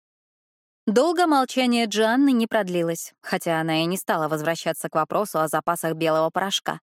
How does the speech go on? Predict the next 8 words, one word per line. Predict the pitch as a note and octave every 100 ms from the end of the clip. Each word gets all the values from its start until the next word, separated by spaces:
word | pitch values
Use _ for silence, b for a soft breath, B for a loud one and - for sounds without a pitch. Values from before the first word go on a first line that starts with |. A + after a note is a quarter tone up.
| _ _
На | C4+
сей | D4 G4
раз | E4+ D4+ -
она | C4 A3+
начала | G#3 G3+ G#3 F3+
обсуждать | - - E3+ F#3+ B3
лошадиные | G3+ F3+ F3 E3+ E3+ F3
скачки. | F3 - G#3+ - -